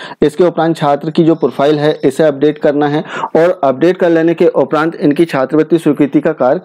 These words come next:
किया जाएगा। और उक्त कार्य के लिए जो समय सीमा इसमें निर्धारित की गई है,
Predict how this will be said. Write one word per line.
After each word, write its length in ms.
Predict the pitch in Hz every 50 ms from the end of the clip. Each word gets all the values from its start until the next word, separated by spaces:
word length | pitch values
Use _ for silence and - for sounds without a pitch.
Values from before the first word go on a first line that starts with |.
| -
किया 220 | - 180 175 165 143
जाएगा। 440 | 135 127 123 123 120 120 117 - - - - _ -
और 140 | 160 170
उक्त 180 | 180 180 180 -
कार्य 300 | - - 151 143 143 143
के 120 | 151 190
लिए 180 | 185 185 185 190
जो 100 | 180 185
समय 280 | 180 - 151 147 165 170
सीमा 260 | - 180 170 175 175
इसमें 240 | 165 156 - 170 170
निर्धारित 460 | 160 143 127 131 127 147 160 170 165
की 180 | - 156 156
गई 180 | 156 156 143 135
है, 300 | 131 135 143 139 - _